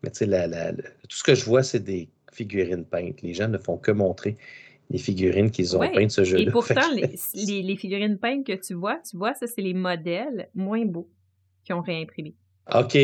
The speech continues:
Speaker 1: en
Speaker 2: En
Speaker 1: plus.
Speaker 2: plus,
Speaker 1: Ok.
Speaker 2: qui était pas si laid que
Speaker 1: Le
Speaker 2: ça,
Speaker 1: jeu,
Speaker 2: là.
Speaker 1: viens-tu avec des murs?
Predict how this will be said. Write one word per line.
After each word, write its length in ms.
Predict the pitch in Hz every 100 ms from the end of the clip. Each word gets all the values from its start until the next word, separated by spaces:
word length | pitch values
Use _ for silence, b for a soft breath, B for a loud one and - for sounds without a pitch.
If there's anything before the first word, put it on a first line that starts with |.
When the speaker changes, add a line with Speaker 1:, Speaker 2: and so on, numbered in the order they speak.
| 135
Speaker 1:
en 100 | 113
Speaker 2:
En 40 | 113
Speaker 1:
plus. 320 | 120 117 -
Speaker 2:
plus, 380 | 180 180 - 107
Speaker 1:
Ok. 300 | 98 - 95
Speaker 2:
qui 80 | 175
était 160 | 170
pas 180 | 165 381 440
si 280 | - 220
laid 160 | 208 190
que 100 | 107
Speaker 1:
Le 160 | 107 110
Speaker 2:
ça, 80 |
Speaker 1:
jeu, 60 | 170
Speaker 2:
là. 60 | 185
Speaker 1:
viens-tu 260 | 117 -
avec 260 | 139 127 -
des 120 | 104
murs? 340 | 110 330 349